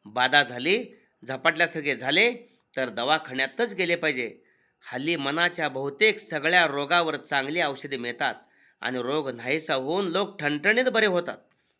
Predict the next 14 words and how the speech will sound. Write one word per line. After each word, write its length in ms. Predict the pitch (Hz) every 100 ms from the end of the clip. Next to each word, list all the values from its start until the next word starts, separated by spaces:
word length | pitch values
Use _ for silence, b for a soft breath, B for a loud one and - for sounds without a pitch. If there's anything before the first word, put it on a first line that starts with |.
| _
प्रत्येक 440 | 120 123 - 160 147
माणसाला 480 | 139 135 165 175
भय 180 | 139 139
वाटते, 560 | 147 127 - 190 185 B B -
प्रत्येक 440 | 147 - 190 185
माणसाला 420 | 156 151 151 180
काळजी 340 | 170 143 135 170
असते. 480 | 160 - 196 196 B B B -
कोणालाही 840 | 147 147 170 160 147 143 139 208
हवे 380 | 190 139 156 190
ते 180 | 196 185
सर्व 280 | 185 180
मिळत 360 | 151 135 202 214
नाही. 280 | 190 139